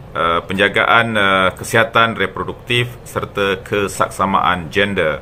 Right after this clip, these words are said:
dan hak asasi, eh, manusia. Eh, begitu juga murid kita ini didedahkan dengan amalan tingkah laku yang sihat dalam konteks, eh, kehidupan yang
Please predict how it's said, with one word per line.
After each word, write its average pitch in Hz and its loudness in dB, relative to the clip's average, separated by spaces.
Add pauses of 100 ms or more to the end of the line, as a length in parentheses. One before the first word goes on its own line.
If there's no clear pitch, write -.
(300)
dan 85 0
hak - -2
asasi, 80 -8
eh, - -12
manusia. 71 -8 (800)
Eh, 107 4
begitu 139 -2
juga 185 2
murid 151 2
kita 135 2
ini 151 0
didedahkan 127 2
dengan 104 -2
amalan 107 2
tingkah 92 -6
laku 92 -2
yang 87 -4
sihat 78 -4 (320)
dalam 90 -2
konteks, 123 0
eh, 82 0
kehidupan 107 0
yang 90 -2